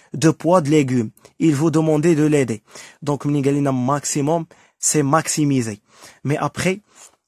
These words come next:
غناخد les informations ديالي اللي كاينين في هاد في هاد، آه،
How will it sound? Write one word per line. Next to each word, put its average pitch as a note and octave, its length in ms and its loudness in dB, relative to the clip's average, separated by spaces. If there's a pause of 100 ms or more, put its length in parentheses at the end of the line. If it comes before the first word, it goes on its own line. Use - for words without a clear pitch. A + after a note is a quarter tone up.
(100)
غناخد D3 380 -2
les C#3 160 0
informations C#3 580 -2
ديالي C3 360 -2 (720)
اللي C3+ 120 0
كاينين C3+ 300 -2
في B2+ 140 -6
هاد A#2+ 460 -2 (460)
في - 180 -6
هاد، B2+ 220 -4
آه، B2 540 -6